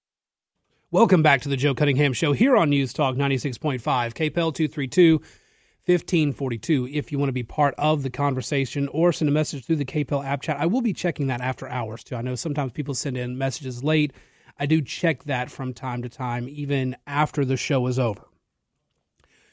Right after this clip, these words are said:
So for the last several months, new C N N top dog, Chris Licht, has been trying to revamp the lineup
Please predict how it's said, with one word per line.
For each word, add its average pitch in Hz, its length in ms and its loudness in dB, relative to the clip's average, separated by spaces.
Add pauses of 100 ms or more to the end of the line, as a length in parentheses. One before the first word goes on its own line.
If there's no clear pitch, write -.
(400)
So 220 320 6
for 220 120 2
the 214 80 4
last 254 300 6
several 208 280 8
months, 156 760 2
new 214 420 4
C 208 400 0
N 165 140 4
N 151 400 2
top 170 440 -2
dog, 123 560 0 (1200)
Chris - 420 0
Licht, 147 540 -4 (120)
has 147 340 0
been 156 180 2
trying 247 600 0
to 190 260 0
revamp 160 720 4
the 147 80 -6
lineup 120 680 -4